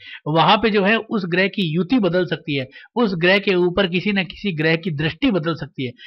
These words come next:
तो इस प्रकार परिणाम एक जैसा नहीं हो सकता, लगन बदल सकता है, गुरु की योग कारकता बदल सकती है। तो इस प्रकार आप जो है वो अपनी जन्म कुंडली में थोड़ा सा इसका आकलन कैसे करें वो सीखें। इसके साथ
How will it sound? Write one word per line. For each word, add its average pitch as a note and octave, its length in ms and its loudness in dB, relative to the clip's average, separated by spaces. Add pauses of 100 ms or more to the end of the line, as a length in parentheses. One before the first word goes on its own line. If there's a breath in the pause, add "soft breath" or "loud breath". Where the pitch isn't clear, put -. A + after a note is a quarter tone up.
(180 loud breath)
तो G3 100 -4
इस B3+ 200 -2
प्रकार A#3 360 0
परिणाम F#3+ 520 2
एक A3 140 2
जैसा A3 220 -2
नहीं A#3 200 -2
हो F#3+ 80 -2
सकता, D3+ 300 -4 (280 loud breath)
लगन G#3 380 2
बदल F#3+ 300 2
सकता F3+ 320 0
है, F3+ 280 2
गुरु G3 260 2
की F#3 280 -2
योग G3+ 220 4
कारकता G3+ 380 0
बदल G3 220 0
सकती E3 340 -4
है। C3 60 -6 (460 loud breath)
तो - 140 -4 (100)
इस G3+ 100 -4
प्रकार F#3+ 420 0
आप F#3+ 240 4
जो F3+ 220 -2
है A#3 80 -4 (400 loud breath)
वो F3 140 2
अपनी B3 400 0
जन्म F#3+ 220 0
कुंडली F3+ 320 0
में G#3+ 140 0
थोड़ा G#3 460 0
सा - 140 -2
इसका E3 260 -4
आकलन D#3 380 -4 (420 soft breath)
कैसे G#3 280 -2
करें F#3+ 240 0
वो F3 220 0
सीखें। C#3 360 -6 (400)
इसके F3 260 0
साथ G#3 200 2